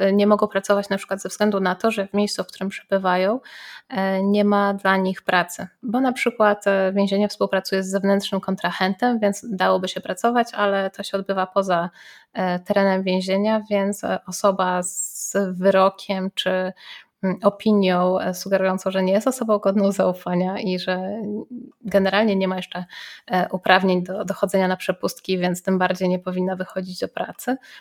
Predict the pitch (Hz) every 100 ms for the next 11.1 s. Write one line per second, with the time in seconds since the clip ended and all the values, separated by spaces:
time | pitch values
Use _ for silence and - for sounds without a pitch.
0 | _ - 233 233 220 226 214 190 185 190
1 | 185 180 - 240 190 196 202 254 254 190
2 | 208 196 180 180 180 180 185 214 - -
3 | - - _ 208 208 202 208 208 - 190
4 | - 220 - 247 - 220 233 233 - -
5 | 247 240 240 233 226 226 214 - 208 214
6 | 240 233 233 220 214 202 - - 233 233
7 | 208 214 214 202 202 196 190 - - -
8 | 214 214 233 - 240 226 220 214 - _
9 | _ 226 226 226 208 208 214 220 - -
10 | 202 202 - 185 185 190 - 185 - 196